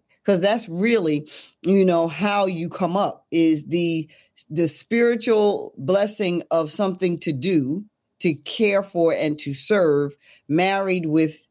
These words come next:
the technological way to get it done. That is how, you know, multitudes of multimillionaires,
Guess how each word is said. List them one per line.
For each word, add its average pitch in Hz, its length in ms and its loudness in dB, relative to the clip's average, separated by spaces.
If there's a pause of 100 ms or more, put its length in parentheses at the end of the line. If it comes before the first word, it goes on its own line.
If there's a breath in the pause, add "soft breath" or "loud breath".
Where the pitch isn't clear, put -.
(640)
the 147 140 0
technological 147 920 -2
way 131 160 0
to 120 80 -6
get 117 200 -4
it 110 140 -6
done. 85 340 -10 (1500)
That 160 140 0
is 156 140 -4
how, 151 560 0 (720 soft breath)
you 165 180 4
know, 143 440 4
multitudes 147 1200 0
of 139 200 0
multimillionaires, 139 1200 2